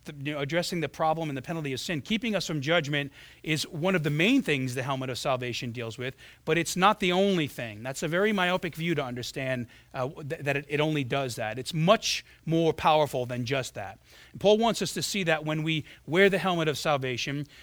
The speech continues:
we're literally wearing a gift from God that saves us from a host of of perils that can have a past, present, and future effect on our life. And we briefly talked about Philippians two twelve last week, where Paul tells us to,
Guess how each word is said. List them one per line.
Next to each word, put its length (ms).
we're 160
literally 400
wearing 440
a 100
gift 260
from 160
God 260
that 140
saves 320
us 100
from 140
a 60
host 360
of 80
of 180
perils 460
that 140
can 100
have 80
a 80
past, 460
present, 400
and 160
future 360
effect 360
on 160
our 140
life. 300
And 120
we 220
briefly 340
talked 320
about 240
Philippians 480
two 160
twelve 440
last 240
week, 200
where 80
Paul 240
tells 260
us 140
to, 160